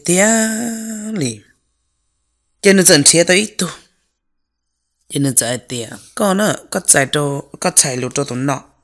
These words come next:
Ta chỉ có tụ nó mà, chơi chơi mà chạy rau sữa họ nữa mà, nhưng chạy tan thôi ra mua vị đó là do liền. Chị quá cha, nó,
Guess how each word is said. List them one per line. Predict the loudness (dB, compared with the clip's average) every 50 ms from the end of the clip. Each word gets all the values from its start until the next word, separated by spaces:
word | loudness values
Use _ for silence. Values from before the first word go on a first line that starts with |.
| _ _ _ _ _ _ _ _ _ _ _ _ _ _ _ _ _ _ _ -4
Ta | 0 2
chỉ | 4 4 2 2
có | 0 -2 -2 0
tụ | 2 2 4 4
nó | 4 2 2
mà, | 2 0 0 -2 -2 -4 -6 -10 -12 -14 -14 -18 _ _ _ _ _ _ _
chơi | -2 -2 2 4
chơi | 4 4 6 4
mà | 2 2
chạy | 2 2 0 0 2 2
rau | 2 2 2 2
sữa | 2 0 0 0
họ | -4 -6 -6
nữa | -4 -4 -4
mà, | -4 -4 -6 -8 -10 -10
nhưng | -10 -6 -2 0
chạy | 0 0 0 -2 -4 -6
tan | -4 _ 2 2 2 4
thôi | 2 2
ra | 2 2
mua | 0 0 -2
vị | -2 -4 -4
đó | -6 -6
là | -8 -8
do | -10 -10 -10 -12
liền. | -12 -14 -16 -20 _ _ _ _ _ _ _ _ _ _ _ _ _ _ _ _ _ _ _ _ _ _ _ _ _ _ _ _ _ _ _ _ _ _ _ _ _ _ _ _ _ _ _ _ _ _ 2
Chị | 4 6
quá | 6 8 6
cha, | 6 6 4 6 6 6 6 6 4 4 4 2 2 2 2 2 0 0 0 2
nó, | 2 4 6 6 6 4 2 2 -2